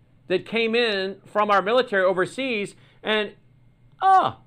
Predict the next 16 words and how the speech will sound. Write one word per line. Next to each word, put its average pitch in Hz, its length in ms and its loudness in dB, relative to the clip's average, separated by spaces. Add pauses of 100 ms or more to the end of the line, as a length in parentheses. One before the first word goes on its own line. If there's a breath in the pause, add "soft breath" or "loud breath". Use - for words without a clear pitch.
(280)
they 247 140 4
were 277 100 0
most 285 240 -2
all 302 380 4
for, 240 220 -6
were 226 160 0
for 247 460 6 (400)
Joe 214 260 2
Biden." 320 560 2 (1300)
S-, - 300 -20
the 190 280 -2
humongous 330 840 -2
percentage 277 540 -4
for 160 320 -2 (240)
Joe 214 340 4
Biden. 185 500 0